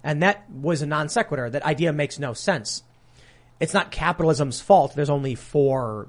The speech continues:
baby formula companies. It is not four baby formula companies' fault that there's no baby formula.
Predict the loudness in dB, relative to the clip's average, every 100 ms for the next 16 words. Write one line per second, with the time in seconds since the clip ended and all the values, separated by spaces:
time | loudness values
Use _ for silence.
0 | 0 0 2 -2 -4 -8 -8 -6 -8 -8
1 | -14 -20 -20 -2 2 2 2 2 2 0
2 | -2 4 6 6 4 2 0 0 -2 -2
3 | -2 -2 -4 -6 2 4 6 2 -2 -6
4 | 0 2 2 -2 -6 -6 -6 -8